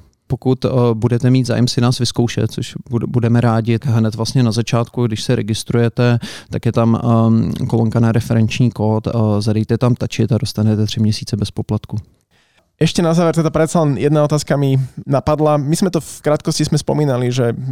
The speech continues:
Speaker 2: fondy vzniklo tak, že vy ste sa vrátili z Británie a premýšľali ste, ako začať,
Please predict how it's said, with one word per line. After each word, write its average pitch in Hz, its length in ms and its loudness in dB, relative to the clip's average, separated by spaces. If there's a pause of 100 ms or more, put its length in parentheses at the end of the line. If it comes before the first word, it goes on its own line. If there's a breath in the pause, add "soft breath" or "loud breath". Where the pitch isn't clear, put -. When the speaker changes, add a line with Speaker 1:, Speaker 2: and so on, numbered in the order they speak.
Speaker 2:
fondy 131 240 0
vzniklo 127 320 -2
tak, 127 160 -2
že 127 80 -2
vy 123 80 -4
ste - 160 -10
sa - 80 -6
vrátili 135 320 -2
z 120 80 -2
Británie 135 480 -2
a 123 80 -2
premýšľali 131 400 -2
ste, - 240 -4
ako 131 240 -4
začať, 131 560 -4